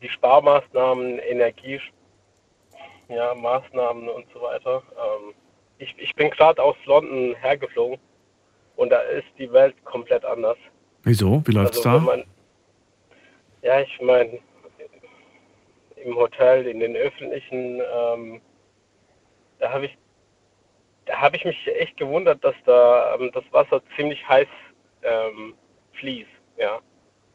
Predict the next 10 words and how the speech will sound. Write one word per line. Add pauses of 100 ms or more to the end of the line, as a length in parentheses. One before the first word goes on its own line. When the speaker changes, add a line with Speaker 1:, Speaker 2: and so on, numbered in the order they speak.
(200)
Speaker 1:
Also, (480)
da
hab
ich
mich
extrem
wohl
gefühlt
und
dachte